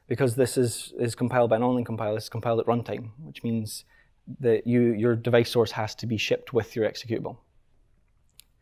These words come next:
So to go, go, go back in and look at a single source, this, so we're gonna use C plus plus amp as an example. So the thing to notice here is rather than having the device code as a, a separate source file, it's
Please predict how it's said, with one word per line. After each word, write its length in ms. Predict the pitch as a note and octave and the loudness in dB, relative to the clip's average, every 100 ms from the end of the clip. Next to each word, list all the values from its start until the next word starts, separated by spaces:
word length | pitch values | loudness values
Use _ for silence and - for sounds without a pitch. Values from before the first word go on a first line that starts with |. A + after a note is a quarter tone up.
| _ _ _ _ _ _ | _ _ _ _ _ _
So 100 | - | -12
to 100 | A#2+ | -2
go, 200 | C#3 C3+ | 6 8
go, 240 | B2+ C3 C3 | 8 6 4
go 180 | - C3+ | 2 4
back 200 | - C3+ | 4 4
in 100 | B2 | 2
and 80 | |
look 140 | A#2 - | 2 4
at 160 | A#2 | 4
a 100 | - | 2
single 280 | A2+ D3+ D3 | 4 4 4
source, 380 | - E3+ E3 - _ _ _ _ _ _ _ _ _ - - | 4 2 0 -10 _ _ _ _ _ _ _ _ _ -20 -10
this, 220 | C#3 C3+ | -4 -4
so 420 | - - - B2+ B2+ | -4 -6 2 4 6
we're 120 | A#2+ | 4
gonna 140 | B2+ | 4
use 160 | C3 A2+ | 4 0
C 140 | - | -2
plus 160 | C3+ B2 | 0 0
plus 160 | A#2+ | 0
amp 200 | A#2+ C#3+ | -2 -2
as 100 | C#3+ | -4
an 60 | D3 | -2
example. 460 | C#3 - D3+ G#3+ - _ _ - _ _ _ _ _ _ _ _ - | 0 0 -2 -10 -12 _ _ -20 _ _ _ _ _ _ _ _ -14
So 200 | - B2+ | 0 2
the 100 | B2 | 6
thing 120 | D3 | 4
to 80 | C3+ | 4
notice 180 | C#3 A#2+ | 2 4
here 100 | C#3+ | 6
is 80 | B2+ | 8
rather 200 | C#3 C#3 | 8 8
than 100 | B2+ | 6
having 380 | C3+ B2+ B2 A#2+ - - - | 2 4 0 -2 -12 -20 -8
the 60 | A#2+ | 4
device 240 | B2+ B2+ | 4 4
code 180 | - A#2+ | 4 2
as 120 | A2+ | 2
a, 100 | A#2+ | 0
a 80 | G#2+ | -2
separate 500 | - B2+ - B2+ - | 0 0 4 4 4
source 220 | - C3 | 0 0
file, 320 | - F2+ C3+ - _ _ _ _ - | 0 -4 -4 -10 _ _ _ _ -2
it's 520 | A#2+ - - - | -2 -2 -12 -12